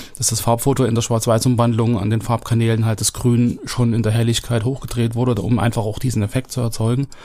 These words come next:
dass man halt wirklich das helle Grün hat und dass sozusagen das Bildzentrum auch, äh, hell, hell bleibt im Vergleich zu den, zu den, äh,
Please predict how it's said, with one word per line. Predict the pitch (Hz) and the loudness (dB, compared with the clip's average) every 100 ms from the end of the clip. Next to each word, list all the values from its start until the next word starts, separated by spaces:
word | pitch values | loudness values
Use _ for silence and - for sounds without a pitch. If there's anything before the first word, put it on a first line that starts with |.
| - - - - - | -20 -18 -20 -20 -8
dass | 104 - | -2 0
man | 120 | 2
halt | 110 104 | 2 2
wirklich | 110 113 - | 0 -2 -2
das | 113 | 0
helle | 107 117 120 | 2 4 2
Grün | - 127 117 120 | 2 2 2 2
hat | 139 - | 0 0
und | 120 113 | 0 0
dass | 113 - | -2 -4
sozusagen | 123 113 - 120 113 110 | -6 -8 -6 -2 0 0
das | 107 | -4
Bildzentrum | - 123 120 120 117 117 - | 0 -2 0 0 2 2 0
auch, | - - | -2 -2
äh, | - | -2
hell, | 113 120 117 - | 0 0 0 -4
hell | - 127 123 | -2 0 2
bleibt | 107 117 123 - | 2 2 2 -2
im | 113 | -4
Vergleich | 113 - 101 104 | -4 -2 -2 -2
zu | - | -4
den, | 107 104 101 - - - - - | -4 -4 -6 -12 -18 -14 -12 -10
zu | - 110 | -6 0
den, | 110 107 | 2 2
äh, | 107 101 | 2 2